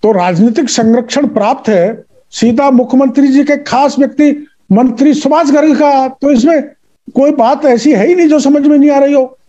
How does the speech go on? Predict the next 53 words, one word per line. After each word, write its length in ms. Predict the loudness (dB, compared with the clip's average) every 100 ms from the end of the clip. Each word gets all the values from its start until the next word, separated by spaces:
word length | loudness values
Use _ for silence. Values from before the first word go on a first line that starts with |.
| _ _ _ -4
तो 80 |
राजनीतिक 520 | -2 0 0 0 -2 -2
संरक्षण 440 | -2 -2 -2 -4
तो 100 | -4
प्राप्त 340 | -2 -4 -2
है 80 | 0
ही 120 | 2
इनको, 360 | 2 0 -2 -4 -10 _ _
इसलिए 280 | -4 0 0
ये 80 | 0
बच 260 | -2 -2
रहे 120 | -2 -2
हैं। 220 | -4 -10 _ -4
इसलिए 520 | -4 0 0 0 -2 -8 _
चार 200 | -2 0
महीने 200 | 2 0
से 100 | 0
अभी 100 | -2
तक 160 | -4 -2
कोई 140 | -2
का-, 180 | 0 0
जांच 300 | 0 -2 0
नहीं 100 | 2
हुई, 100 | 4
ना 120 | 2
कार्रवाई 360 | 0 -2 0 0
हुई। 160 | 0
कार्रवाई 560 | -4 _ -4 0 0 0
तो 100 | 0
जब 120 | 2
मानेंगे, 580 | 2 2 0 0 -2 -8 _ _ _ -4
जब 180 | -2 0
जारोली 420 | 0 0 0 0
गिरफ्तार 420 | -2 -4 -4 -2
हो 140 | 0
जाएगा, 460 | -2 -2 0 -2 -2
प्रदीप 460 | -4 -4 -2 -2 -2
पारासर 420 | -2 -2 -2 -4
गिरफ्तार 420 | -4 -6 -2 -2
हो 100 | 0
जाएगा, 480 | -2 -2 0 -2 -2 -8 _ _ _ _
और 240 | -2 0 0
जो 240 | 0 0
मैंने 320 | 2 2 0
कल, 560 | -2 -2 0 -2 -4 -10 -4
आ, 200 | -2 0
उनको, 460 | -2 -2 -2 -2 -4
अभी 180 | -2 0
मैं 120 | 0
खुलासा 400 | -2 -2 -2 0
नहीं 140 | 0
करना 260 | 0 -2 -2
चाहता, 460 | -4 -4 -4 -4